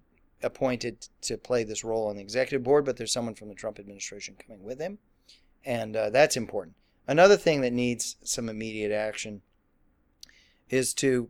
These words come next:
put to rest the controversy around, uh, vaccine denialism. Uh, we had, uh, uh, Robert F. Kennedy Junior invited to Trump Towers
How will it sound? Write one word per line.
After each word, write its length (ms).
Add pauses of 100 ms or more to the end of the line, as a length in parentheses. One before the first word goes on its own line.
put 160
to 100
rest 600
the 240
controversy 760
around, 480 (500)
uh, 420
vaccine 520
denialism. 720 (360)
Uh, 380
we 240
had, 360 (600)
uh, 520 (180)
uh, 160
Robert 280
F. 140
Kennedy 360
Junior 400
invited 540
to 120
Trump 300
Towers 720